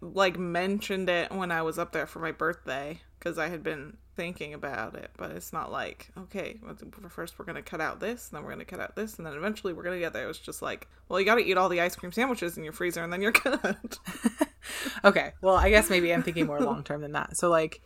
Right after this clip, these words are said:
Speaker 2: you
Speaker 1: Maintaining that is, I guess.
Speaker 2: Yeah. But, like, you started out as vegetarian. Like, that was a goal, like, you had when you were young, and you did that. And then, like, I don't know. I feel like, I feel like that's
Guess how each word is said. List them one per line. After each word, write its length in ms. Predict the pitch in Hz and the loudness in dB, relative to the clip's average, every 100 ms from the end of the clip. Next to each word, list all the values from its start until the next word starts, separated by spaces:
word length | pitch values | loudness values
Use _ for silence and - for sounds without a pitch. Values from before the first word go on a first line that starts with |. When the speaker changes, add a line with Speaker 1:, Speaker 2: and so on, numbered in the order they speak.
| - - - - - - | -20 -20 -20 -20 -16 0
Speaker 2:
you 760 | 180 180 170 165 165 160 160 | 4 6 6 4 2 2 6
Speaker 1:
Maintaining 680 | 208 196 180 202 190 165 151 | 6 6 4 2 2 0 -4
that 240 | 143 104 - | -2 0 -2
is, 400 | - 185 - - - - - - - - - - | -4 -6 -8 -10 -18 -20 -20 -20 -20 -20 -20 -10
I 100 | 160 | -8
guess. 440 | - 67 - - - - - - | -6 -8 -10 -16 -20 -20 -20 -4
Speaker 2:
Yeah. 360 | 285 165 175 170 - - - - - - - - | -2 0 -2 -6 -14 -20 -20 -20 -20 -20 -2 6
But, 80 | |
like, 200 | 190 180 | 8 8
you 60 | 202 | 4
started 260 | - 208 170 | 8 10 12
out 140 | 170 | 10
as 80 | 156 | 8
vegetarian. 640 | 151 151 165 151 147 180 175 - - | 0 -2 -4 -6 -6 -6 -8 -12 -8
Like, 180 | 156 | -4
that 120 | 151 156 | -2 0
was 120 | 165 | 0
a 40 | |
goal, 380 | 160 151 147 170 - - - - | -2 0 0 -2 -4 -20 -20 -10
like, 100 | 156 | -8
you 120 | 156 | -4
had 160 | 156 151 | -2 -2
when 100 | 151 | -4
you 60 | 147 | -6
were 60 | |
young, 260 | 143 143 160 - - _ | -6 -8 -10 -12 -20 _
and 100 | 165 | -10
you 60 | 151 | -6
did 160 | 156 147 | -4 -2
that. 260 | 139 - - - - - | -4 -6 -10 -20 -20 -10
And 100 | 175 | -4
then, 100 | 165 156 | -2 -2
like, 240 | 147 147 - _ - | -4 -6 -14 _ -8
I 40 | 185 | -4
don't 120 | 160 | -2
know. 160 | 156 165 | -2 -2
I 80 | 175 | 0
feel 120 | 180 | 2
like, 320 | 165 156 - - - - - | 2 0 -8 -20 -20 -12 -8
I 60 | |
feel 80 | 233 | -2
like 120 | 190 | -2
that's 260 | 170 151 - | -2 -8 -12